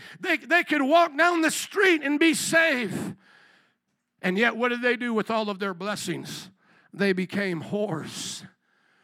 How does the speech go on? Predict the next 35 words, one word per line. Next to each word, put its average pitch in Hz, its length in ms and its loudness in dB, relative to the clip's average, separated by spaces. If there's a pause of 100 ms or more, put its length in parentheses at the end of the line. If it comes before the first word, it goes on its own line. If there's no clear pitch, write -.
They 196 140 2
became 208 420 0
like 196 220 -2
wild 233 480 0
animals 226 680 0
in 175 100 0
heat - 640 -4 (680)
and 196 180 2
said, 277 200 6
"It's 220 200 2
not 320 260 8
enough 294 640 4 (180)
for 285 160 0
me 320 180 2
to 277 120 2
be 311 240 4
with 240 320 0
God 254 500 2 (140)
as 254 200 2
a 247 80 6
spouse. 262 600 2 (160)
I 294 200 6
now 285 300 6
need 277 200 4
to 247 80 4
cheat 339 380 2
on 233 280 2
God 240 260 6
and 190 180 -4 (220)
have 269 320 4
more 262 380 2
sexual 262 600 -2
pleasures 240 540 2
with 233 160 -4
other 269 320 4